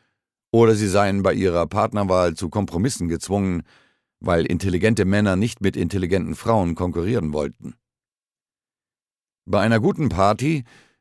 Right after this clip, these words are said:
werden auch weiter hergeholte Erklärungen aufgetischt werden. Betrachten wir nunmehr folgende Aussage. Die Korrelation zwischen den I-Q-Werten von Ehegatten ist weniger als perfekt.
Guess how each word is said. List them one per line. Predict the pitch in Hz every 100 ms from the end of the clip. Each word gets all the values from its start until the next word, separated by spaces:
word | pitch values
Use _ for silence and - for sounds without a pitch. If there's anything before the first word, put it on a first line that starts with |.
| -
werden | 95 120 117
auch | 110 90
weiter | 123 123 110
hergeholte | 95 147 110 80 82 82
Erklärungen | 92 78 80 98 87 82 78
aufgetischt | 87 92 - - 90 -
werden. | 95 87 85 - _ _ _ _ _ _ _ _ _ _ _ _ _ _ _ _ _ _ _ _
Betrachten | - 107 139 127 143 123
wir | 120
nunmehr | 139 139 123 107
folgende | - 135 127 110 92
Aussage. | 80 78 80 73 71 - _ _ _ _ _ _ _ _ _ _ _ -
Die | 98
Korrelation | 139 143 147 135 - 170 165
zwischen | 127 113 120
den | 104 98 85
I-Q-Werten | 107 135 139 107 101 95
von | - 90 87
Ehegatten | 113 104 92 98 95 95
ist | 82 - 82
weniger | 123 117 92 87 85
als | 82 -
perfekt. | - 107 - - - -